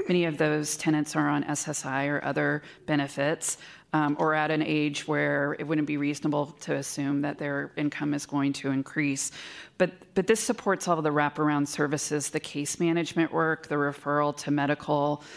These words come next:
mental health, behavioral health. All of those services are optional and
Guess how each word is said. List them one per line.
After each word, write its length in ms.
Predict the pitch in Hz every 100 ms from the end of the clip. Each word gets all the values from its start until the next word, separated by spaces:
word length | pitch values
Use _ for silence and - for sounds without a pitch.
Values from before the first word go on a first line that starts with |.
| -
mental 220 | 156 151 147
health, 380 | 151 147 143
behavioral 520 | - 143 147 143 143 147
health. 400 | 156 143 147 - - - -
All 160 | 160 180
of 100 | 175
those 160 | 170
services 560 | 160 165 151 151 - 151
are 140 | 147 -
optional 560 | 143 - - 202 196
and 160 | 165